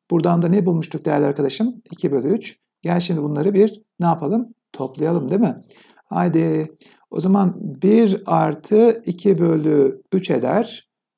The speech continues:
Üç, iki daha beş eder. Buradan beş bölü üç buluruz sonucu. O halde doğru cevabımız C olur arkadaşlar. Olduğuna göre x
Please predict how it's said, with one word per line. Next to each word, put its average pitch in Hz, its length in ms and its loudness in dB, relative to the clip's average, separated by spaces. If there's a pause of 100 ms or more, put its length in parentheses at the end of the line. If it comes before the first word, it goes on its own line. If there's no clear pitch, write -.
Üç, 196 220 0
iki 175 280 0
daha 156 400 -2 (100)
beş 151 220 -2
eder. 214 460 -2 (260)
Buradan 139 420 -4
beş 185 260 -2
bölü 165 180 -2
üç - 220 -2
buluruz 147 240 0
sonucu. 127 400 -6 (1080)
O - 80 -2
halde 147 220 0
doğru 143 200 0
cevabımız 160 680 -4 (560)
C 147 180 -2
olur 131 200 -2
arkadaşlar. 127 600 -8 (440)
Olduğuna 190 460 6
göre 180 420 4 (440)
x - 340 -2